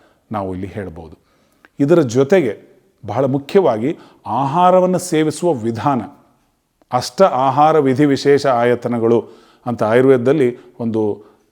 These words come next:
ಬಹಳ ಅದ್ಭುತವಾಗಿ ವಿವರಣೆಯನ್ನು ನೀಡಿದ್ದಾರೆ. ಅಂದರೆ ನಾನು ಹೇಳಿದ ಹಾಗೆ ಉತ್ತಮವಾದ ಆಹಾರವನ್ನು ತಿನ್ನೋದು,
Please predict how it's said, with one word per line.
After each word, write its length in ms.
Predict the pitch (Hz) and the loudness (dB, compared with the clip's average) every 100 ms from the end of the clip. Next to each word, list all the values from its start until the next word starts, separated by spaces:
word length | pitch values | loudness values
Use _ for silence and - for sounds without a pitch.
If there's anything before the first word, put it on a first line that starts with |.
| - | -16
ಬಹಳ 260 | 101 104 175 | -8 0 2
ಅದ್ಭುತವಾಗಿ 680 | 135 110 113 151 160 151 131 | 0 -2 -6 -2 2 2 2
ವಿವರಣೆಯನ್ನು 520 | 113 120 120 123 123 | 0 0 0 0 -2
ನೀಡಿದ್ದಾರೆ. 520 | 110 98 90 90 - - | -4 -8 -12 -16 -18 -10
ಅಂದರೆ 380 | 117 156 123 - - _ _ | -2 2 2 -2 -16 _ _
ನಾನು 160 | 123 120 | -4 2
ಹೇಳಿದ 300 | 131 170 180 | 4 4 4
ಹಾಗೆ 240 | 160 165 | 2 2
ಉತ್ತಮವಾದ 640 | 180 135 - 185 175 175 165 | 0 -4 -2 0 4 4 4
ಆಹಾರವನ್ನು 560 | 147 156 160 160 156 | 4 4 4 2 0
ತಿನ್ನೋದು, 760 | - 156 160 170 196 196 - | 0 0 2 2 0 -2 -18